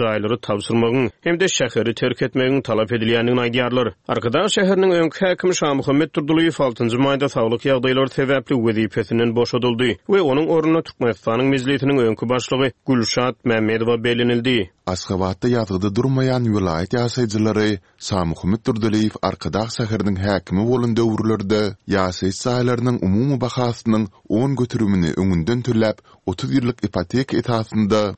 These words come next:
Speaker 2: bu şäherden ýaşaýyş saýlaryny satyn alyp bilýärdiler. Emma şäheriň häkimi wezipesini Gülşat Mämmedowanyň bellenmeginden soňra ozal bu şäherden jaý edinen adamlaryň ýaşaýyş saýlary ellerinden alynıp, olaryň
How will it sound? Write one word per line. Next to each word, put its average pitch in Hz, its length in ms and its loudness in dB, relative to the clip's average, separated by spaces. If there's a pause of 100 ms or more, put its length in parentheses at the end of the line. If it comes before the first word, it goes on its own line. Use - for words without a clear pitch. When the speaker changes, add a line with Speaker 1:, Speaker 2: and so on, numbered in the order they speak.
Speaker 2:
bu 135 80 -2
şäherden 123 640 -2
ýaşaýyş 90 460 -2
saýlaryny 113 480 0
satyn 135 280 -2
alyp 87 220 -2
bilýärdiler. 87 640 0 (280)
Emma 98 320 2
şäheriň 98 480 -2
häkimi 131 440 -2
wezipesini 120 640 0 (360)
Gülşat 104 420 -2
Mämmedowanyň 107 760 0
bellenmeginden 101 720 0
soňra 120 400 0 (220)
ozal 87 360 0
bu 135 80 0
şäherden 123 640 -2
jaý 127 240 0
edinen 113 300 0
adamlaryň 104 640 0 (260)
ýaşaýyş 98 520 0
saýlary 123 380 0 (100)
ellerinden 90 500 0
alynıp, 117 340 0 (280)
olaryň 101 400 0